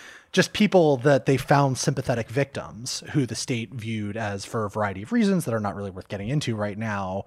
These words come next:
uh, enemies or dangerous. And so when you give government agents more powers to surveil, arrest, and even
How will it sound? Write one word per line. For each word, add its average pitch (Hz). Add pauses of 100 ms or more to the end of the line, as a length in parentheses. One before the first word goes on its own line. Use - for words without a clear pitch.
(380)
uh, 127
enemies 120
or 107
dangerous. 110 (400)
And 160
so 180
when 180
you 185
give 220
government 147 (480)
agents 156
more 147
powers 120
to -
surveil, 113 (460)
arrest, 113
and 143
even 135